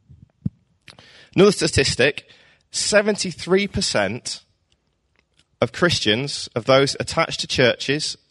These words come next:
um, proclaiming that they are, they're a follower of Christ,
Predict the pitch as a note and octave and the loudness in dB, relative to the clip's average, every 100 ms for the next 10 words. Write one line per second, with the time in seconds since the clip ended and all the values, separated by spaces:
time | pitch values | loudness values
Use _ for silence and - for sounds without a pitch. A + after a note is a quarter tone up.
0 | - G2+ G2 G2+ - _ - - C3+ C3 | -10 -6 -6 -8 -12 _ -6 0 2 2
1 | A#2+ - A2+ A2 G#2+ G2+ - _ - G#2+ | -2 2 2 4 2 -2 -14 _ 0 0
2 | F#2+ A#2 A2+ A2+ - G2+ F2 F2 - | 2 2 4 2 0 -2 -2 -6 -12